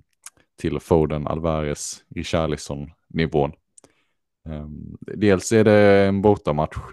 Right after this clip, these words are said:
eh, men också så är han inte riktigt, alltså, Arsenal kan bevisligen göra ganska många mål utan att Saka är inblandad. Ehm, och är inte riktigt lika instrumental för den offensiven kanske.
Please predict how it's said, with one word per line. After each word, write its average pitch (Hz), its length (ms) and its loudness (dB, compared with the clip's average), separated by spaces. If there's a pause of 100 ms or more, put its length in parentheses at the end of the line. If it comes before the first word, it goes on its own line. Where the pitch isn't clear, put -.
(160)
eh, 80 240 -8
men 87 180 -4
också 80 480 -4 (540)
så - 140 -10
är 110 140 -4
han 107 100 -4
inte 110 220 -8
riktigt, 104 720 -10 (460)
alltså, 104 480 0 (360)
Arsenal 104 600 2
kan 101 260 -2 (140)
bevisligen 104 880 2
göra 110 300 4
ganska 107 260 0
många 101 220 0
mål 92 280 2
utan 95 220 -2
att 90 100 -6
Saka 90 300 0
är 87 40 0
inblandad. 80 500 -4 (220)
Ehm, 80 640 -4 (1000)
och - 240 -4 (180)
är - 100 -8
inte 107 240 -2
riktigt 98 420 -2
lika 92 520 -2 (760)
instrumental 92 720 2
för 82 320 2
den 82 160 -2
offensiven 80 480 -6
kanske. 78 320 -6